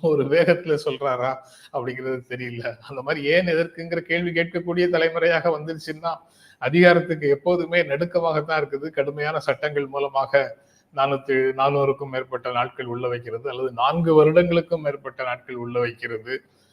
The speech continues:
அப்படிங்கிற மாதிரி பல நிகழ்வுகள் சுற்றி நடந்துகிட்டு இருக்குது. ஆனா, இவர் வந்து ஏன், எதற்கு என்ற கேள்வி கேட்கக்கூடிய மாணவர்களை ஆசிரியர்கள் உருவாக்க வேண்டும்னு சொல்றாரு. அதை உண்மையிலேயே நம்பி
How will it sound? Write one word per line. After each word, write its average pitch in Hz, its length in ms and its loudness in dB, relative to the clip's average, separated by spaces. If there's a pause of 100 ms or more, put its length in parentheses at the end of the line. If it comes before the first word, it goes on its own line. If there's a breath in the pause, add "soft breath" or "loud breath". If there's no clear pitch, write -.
(200)
அப்படிங்கிற 131 440 -2
மாதிரி 131 260 0
பல 139 260 2
நிகழ்வுகள் 147 840 2
சுற்றி - 420 0
நடந்துகிட்டு 156 480 0
இருக்குது. 139 420 0
ஆனா, 139 300 2
இவர் 139 220 2
வந்து 131 320 -2 (960)
ஏன், 151 280 6
எதற்கு 147 420 2
என்ற 127 220 -4
கேள்வி 165 420 0
கேட்கக்கூடிய 151 680 0
மாணவர்களை 123 680 -6
ஆசிரியர்கள் 120 520 -6
உருவாக்க 120 440 -6
வேண்டும்னு 117 560 -12
சொல்றாரு. 107 480 -8 (840 soft breath)
அதை 120 220 4
உண்மையிலேயே 196 560 10
நம்பி 175 760 4